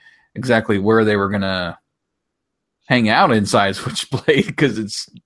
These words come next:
basically a one-person cockpit. But, um, I don't know. I thought, I liked that a lot better than just, it seems ridiculous them hanging off the side of a <laughs> helicopter skid, you know, flying away.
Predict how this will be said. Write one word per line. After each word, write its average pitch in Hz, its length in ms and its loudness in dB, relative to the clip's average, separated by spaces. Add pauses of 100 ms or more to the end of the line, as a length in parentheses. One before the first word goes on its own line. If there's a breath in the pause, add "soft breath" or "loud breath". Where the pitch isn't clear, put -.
(120)
basically 120 380 -2
a 107 60 -2
one-person 107 880 -4 (280)
cockpit. - 640 -4 (840 soft breath)
But, 113 260 0
um, 98 440 -2 (1120)
I 151 80 -2
don't 165 140 2
know. 113 180 0
I 101 100 0
thought, - 200 -2
I 117 80 2
liked 139 280 0
that 127 100 2
a 113 40 0
lot 98 240 -2
better 107 200 -4
than 95 240 -8
just, - 300 -12 (140)
it 113 200 -8
seems 147 220 -2
ridiculous 110 540 0
them 101 140 -4
hanging 107 340 -2
off 98 160 -4
the 92 80 -10
side 104 300 2
of 90 100 -6
a 85 160 -6 (280)
<laughs> - 360 -20
helicopter 135 680 0
skid, 107 500 -4 (380 loud breath)
you 147 60 0
know, 107 160 4
flying 117 360 2
away. 104 540 2